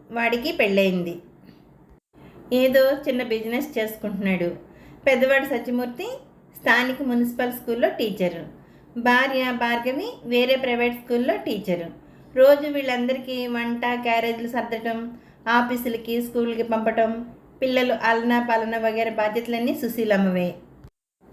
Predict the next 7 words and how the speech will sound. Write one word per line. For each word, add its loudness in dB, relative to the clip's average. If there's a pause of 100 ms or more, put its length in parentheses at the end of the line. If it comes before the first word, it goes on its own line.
(180)
సుందరమూర్తిగా 4
రిటైర్ -2
అయ్యాక -2 (280)
ఆఫీస్ -4
క్యారేజ్ 0
ఒకటే 0
తగ్గింది. 0